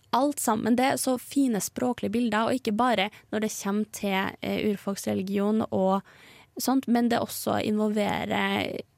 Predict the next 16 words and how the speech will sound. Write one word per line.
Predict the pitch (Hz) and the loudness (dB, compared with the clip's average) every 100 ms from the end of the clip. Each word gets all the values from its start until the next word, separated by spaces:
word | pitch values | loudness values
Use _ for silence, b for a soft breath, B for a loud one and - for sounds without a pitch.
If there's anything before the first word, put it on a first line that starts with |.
| - | -4
eh, | 76 78 - - - - | -2 -2 -2 -4 -4 -4
mm, | 214 214 208 208 - - | -2 0 0 -2 -6 -2
innvandring | 214 202 190 190 196 220 | 0 2 0 0 0 -2
fra | - 185 190 196 208 | -2 0 2 2 2
Mexico, | 208 - - - 466 B B B - | -2 -4 -6 0 0 B B B -2
hvor | 254 | 0
at | 254 | 2
mye | 247 247 240 | 4 4 4
av | 240 | 0
språket | - 214 196 - - - | 0 0 0 -2 -4 -2
er | 180 | -4
på | - | -6
spansk, | - - 494 466 - - - | -4 -2 -2 -2 -8 -8 -6
sånn | - 262 | 0 0
at | 254 | 2
det | 247 240 247 | 0 0 0